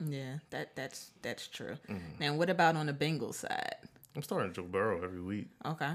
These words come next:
Speaker 2: They like to throw the ball, like, fifty, sixty
Speaker 1: Mm-hmm.
Speaker 2: times. The only
Speaker 1: Mm-hmm.
Speaker 2: problem is he's back there getting killed.
Speaker 1: Yeah.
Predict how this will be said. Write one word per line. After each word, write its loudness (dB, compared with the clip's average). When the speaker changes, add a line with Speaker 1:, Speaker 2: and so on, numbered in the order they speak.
Speaker 2:
They -2
like -2
to -4
throw -4
the -8
ball, 0
like, -4
fifty, -8
sixty -6
Speaker 1:
Mm-hmm. -4
Speaker 2:
times. 4
The -2
only 2
Speaker 1:
Mm-hmm. 2
Speaker 2:
problem 4
is -6
he's -4
back 0
there -4
getting -6
killed. 2
Speaker 1:
Yeah. -2